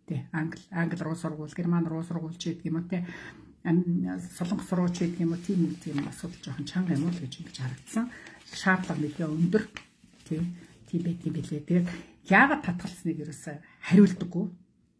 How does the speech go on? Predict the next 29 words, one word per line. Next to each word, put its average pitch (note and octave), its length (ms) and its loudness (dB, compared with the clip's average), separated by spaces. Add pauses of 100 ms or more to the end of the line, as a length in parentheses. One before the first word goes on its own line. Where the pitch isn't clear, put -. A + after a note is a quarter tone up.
Тий, F3+ 140 4 (500)
ямдууд E3+ 400 -2
чинь - 200 0
тийм F#3 160 4
шүү - 200 -2
дээ, - 80 -8
тий. F3+ 100 0 (100)
Яагаад G#3+ 360 4
тат-, C3 120 -8
одоо F3 200 -2
жишээл A3 280 0
манайхан G#3+ 320 4
чинь G#3 200 -2 (320)
урилгын G#3+ 320 4
визээр G#3 280 6
ороод F#3 320 2
ээжигээ F#3+ 400 2
хичнээн G#3 360 4
визэнд F3+ 320 2
оруулж F3 240 2
байгаа D#3+ 160 0
хүмүүс E3+ 200 -4
байна. E3+ 240 2
Тэгэл F3 200 2
татгалцсан F3+ 480 0
хариу E3+ 200 4
өгчдөг. - 360 -6 (540)
Тэг G3+ 140 6
яг G#3 280 6